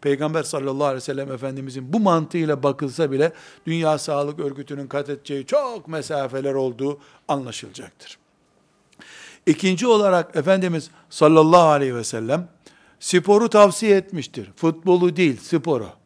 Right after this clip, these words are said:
Çünkü insanlar spor deyince, e, ekranın başına oturup on bir kişinin koşmasını anlıyor. Başkasının yaptığı spor,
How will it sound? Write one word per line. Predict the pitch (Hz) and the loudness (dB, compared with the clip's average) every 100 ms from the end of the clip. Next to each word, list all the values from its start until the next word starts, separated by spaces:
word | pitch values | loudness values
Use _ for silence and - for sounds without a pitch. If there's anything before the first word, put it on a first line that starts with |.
| _ _ _ _ _ - | _ _ _ _ _ -10
Çünkü | 151 160 | -8 -4
insanlar | 160 160 180 170 175 | -4 -2 -2 -2 -4
spor | - 170 185 180 156 | -4 -10 -6 -6 -4
deyince, | 151 185 143 156 180 _ _ _ _ - | -6 -6 -6 -6 -8 _ _ _ _ -12
e, | 127 - - _ | -10 -10 -12 _
ekranın | - - 170 175 165 | -6 -2 -2 -2 -2
başına | 160 147 170 160 | -2 -2 -2 -2
oturup | 151 175 196 190 _ | -2 -2 -4 -6 _
on | 175 180 160 | -4 -4 -4
bir | 156 | -6
kişinin | 156 131 185 190 | -10 -10 -8 -10
koşmasını | 156 156 - 175 160 - 170 180 | -4 -4 -4 -6 -6 -6 -4 -4
anlıyor. | 123 98 85 - - _ _ _ _ _ _ _ _ _ 143 | -4 -8 -14 -18 -20 _ _ _ _ _ _ _ _ _ 2
Başkasının | 147 - 185 156 196 | 2 2 -4 -4 -6
yaptığı | 190 160 156 160 170 | -4 -4 -6 -6 -8
spor, | 143 - 175 175 | -6 -10 -8 -8